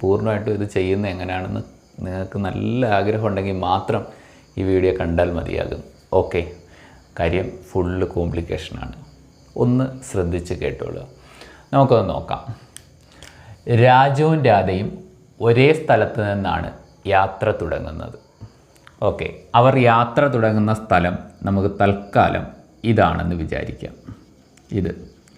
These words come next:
ഇതാണെന്ന് വിചാരിക്കാം. ഓക്കെ, രാജുവും രാധയും ഒരേ സ്ഥലത്ത് നിന്നാണ് യാത്ര തുടങ്ങുന്നത്. രാജു അഞ്ച് കിലോമീറ്റർ കിഴക്കോട്ടും,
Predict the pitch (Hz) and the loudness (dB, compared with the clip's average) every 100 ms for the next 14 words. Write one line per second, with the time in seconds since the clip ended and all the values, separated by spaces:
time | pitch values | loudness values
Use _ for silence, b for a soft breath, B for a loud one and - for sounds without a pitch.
0 | b b b b b _ 131 104 87 90 | b b b b b _ 2 2 2 -2
1 | 87 78 76 - - - - - _ _ | -6 -6 -6 -8 -14 -16 -18 -20 _ _
2 | _ b b b b b _ - 120 117 | _ b b b b b _ 2 2 2
3 | - - - - - _ - - 107 107 | -4 -8 -20 -20 -20 _ -20 -4 0 4
4 | 113 117 127 143 139 147 160 143 113 104 | 6 6 6 6 6 6 6 6 4 6
5 | 104 117 - 101 104 113 135 - 98 92 | 4 2 0 0 4 4 2 0 0 0
6 | 104 95 92 92 101 87 85 85 92 85 | -2 -2 -2 -2 -2 -2 -2 -4 -6 -4
7 | 78 82 80 82 - - - _ B B | -6 -6 -8 -8 -12 -14 -20 _ B B
8 | - 117 127 139 151 123 131 135 165 143 | 2 4 4 4 4 4 4 4 4 4
9 | 127 123 117 117 - 101 95 - 90 - | 4 4 2 0 2 2 2 2 0 0